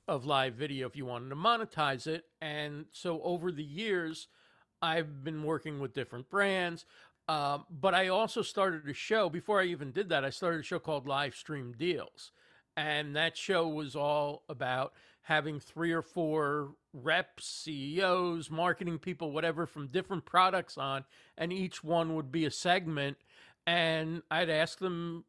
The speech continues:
questions about their product and the industry and their area of expertise. But at the end, there was a call to action, and, and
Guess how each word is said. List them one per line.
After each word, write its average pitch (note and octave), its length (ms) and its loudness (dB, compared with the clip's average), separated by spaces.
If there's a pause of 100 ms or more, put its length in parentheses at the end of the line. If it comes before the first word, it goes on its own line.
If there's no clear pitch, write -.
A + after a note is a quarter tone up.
questions D#3+ 420 2
about D3 280 0
their D#3 100 -2
product F#3 580 2
and C#3 320 -4
the D3 180 -2
industry F3+ 520 0
and C#3+ 160 -4
their C#3 140 0
area D3+ 260 2
of B2+ 80 -2
expertise. F#3 760 -2 (460)
But F3+ 140 2
at D#3+ 120 -2
the E3+ 200 0
end, E3+ 260 4
there D#3+ 160 4
was D3+ 340 0
a D3+ 300 0
call D#3+ 300 6
to D3+ 120 4
action, F3+ 520 4
and, D3+ 420 -4
and C#3+ 460 -4